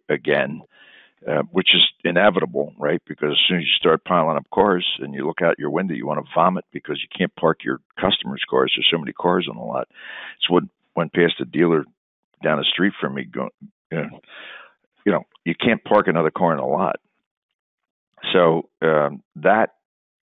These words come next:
being the one eighty opposite of what it's been, y-, you know, and you have different, in many cases, different managers that,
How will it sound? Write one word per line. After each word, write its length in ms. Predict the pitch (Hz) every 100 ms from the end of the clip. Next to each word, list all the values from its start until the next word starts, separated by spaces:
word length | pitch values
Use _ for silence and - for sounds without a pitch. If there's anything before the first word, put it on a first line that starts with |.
| _
being 340 | 92 87 90
the 120 | 78 78
one 240 | 82 92
eighty 280 | 90 85 76
opposite 460 | 78 - - -
of 80 | 69
what 160 | 65 82
it's 160 | 71 -
been, 320 | 95 95 76 _ - - - - _ _ _ _ _ _
y-, 80 | - - _ -
you 100 | 92
know, 160 | 80
and 80 | 78
you 80 | 78
have 180 | 78 -
different, 400 | 101 - 90 - _ - - - _ _ _ _ _ _ _ -
in 140 | 82
many 200 | 87 90
cases, 380 | - 85 78 78
different 340 | 104 - 73 -
managers 600 | 82 92 104 76 71 69 - -
that, 140 | 87